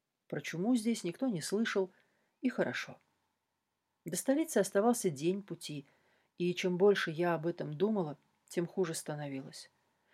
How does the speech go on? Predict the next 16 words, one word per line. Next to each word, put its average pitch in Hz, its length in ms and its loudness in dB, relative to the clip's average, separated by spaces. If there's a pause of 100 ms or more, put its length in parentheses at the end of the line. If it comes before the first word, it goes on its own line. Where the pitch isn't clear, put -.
(220)
Ну, 247 260 6
положим, 233 800 4
как-то 214 460 0
проберёмся 180 720 2
в 170 60 2
это 175 160 0
хранилище 156 640 -4
артефактов. - 640 -8 (800)
Положим, 180 720 2
сможем 170 440 0
не 156 140 -4
только 147 360 -2
стащить 208 540 -4
вторую 208 380 2
половину 202 400 0
посоха, 202 540 -2